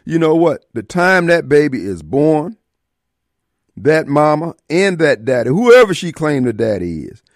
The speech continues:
if she gon-, if she gonna, uh, cover for the daddy, she can pay both sides of it. But you got to pay money into the state fund every, every month so your mama can draw a check to take care of them damn kids.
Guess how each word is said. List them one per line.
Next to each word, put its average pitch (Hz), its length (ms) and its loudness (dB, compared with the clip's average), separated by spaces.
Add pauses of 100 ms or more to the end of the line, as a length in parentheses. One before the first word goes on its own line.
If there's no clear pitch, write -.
(140)
if 104 120 -6
she 196 280 -4
gon-, 185 240 4
if 135 120 -2
she 185 180 -6
gonna, 175 380 0
uh, 127 180 -2
cover 180 320 0
for 185 180 -2
the 190 100 -2
daddy, 202 320 4 (200)
she 170 180 -12
can 160 120 -4
pay 170 180 0
both 165 260 2
sides 110 360 0
of 78 140 -8
it. - 80 -20 (1500)
But - 200 -8
you 196 80 2
got 160 240 2
to 131 80 -10
pay 165 220 0
money 170 440 2
into 151 300 -4
the 110 100 -4
state 190 420 -4
fund 160 460 -2 (100)
every, 185 460 0 (380)
every 208 320 2
month 202 420 2 (960)
so 147 200 0
your 170 220 6
mama 175 400 4
can 120 180 -2
draw 151 320 4
a 131 60 -2
check - 520 0
to 101 100 -12
take 156 240 -4
care 165 160 0
of 156 60 2
them 156 160 0
damn 165 320 2
kids. 147 520 -6